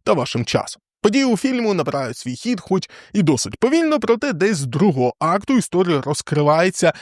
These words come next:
та сценаристи показують нам різноманітні куточки світу, нових персонажів, а також підкидуючи нові складні завдання для персонажа Малика. Ну а герой,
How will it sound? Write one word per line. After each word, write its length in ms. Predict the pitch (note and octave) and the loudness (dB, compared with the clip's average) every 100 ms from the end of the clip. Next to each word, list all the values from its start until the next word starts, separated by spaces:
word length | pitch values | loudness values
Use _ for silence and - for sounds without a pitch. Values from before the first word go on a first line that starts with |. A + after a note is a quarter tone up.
| - - | -14 -10
та 260 | C#3+ C#3+ | -6 -4
сценаристи 680 | C3 D3 C#3 C3+ F#3+ - D3 | -2 0 0 2 0 0 -4
показують 680 | - - D#3 E3+ C#3 C#3 A#2+ | -4 -4 0 0 2 0 0
нам 280 | C#3 D3 C3 | 0 0 -2
різноманітні 760 | C3+ E3 C#3 D#3+ D#3 A#2+ G#2+ | 0 2 4 4 2 0 -8
куточки 400 | - - G#2 - | -10 -12 -10 -8
світу, 500 | - A3+ C4 - A3+ - - - | -2 2 2 2 -2 -4 -10 2
нових 220 | F#3+ D3 | 2 2
персонажів, 640 | B2+ - - B3+ B3 A#3+ A3+ | -4 -2 0 0 0 -2 0
а 100 | E3 | 0
також 340 | C#3+ - G3 - | -2 0 0 0
підкидуючи 720 | - - F#3 F3+ E3+ - D3+ | -8 -4 0 2 0 0 0
нові 420 | C3 C#3+ D#3 D#3+ | 2 2 2 0
складні 500 | E3+ - C3+ A#2 B2 | -4 0 0 0 -2
завдання 560 | A2 G#2 G#2+ B2 F3 G3+ | -2 -6 -8 0 2 2
для 160 | D#3+ B2+ | 0 -4
персонажа 640 | A2+ - B2 B2 C3 B2+ | -4 -6 -4 -2 -2 -2
Малика. 680 | A#2+ A#2+ C3 C3 - - - - - - - | -4 -2 2 2 0 -10 -20 -20 -20 -8 2
Ну 160 | A#3+ - | 2 4
а 280 | D#3+ C3+ A2+ | 0 -2 -2
герой, 380 | B2+ D#3+ C#4+ D4 | 0 2 2 0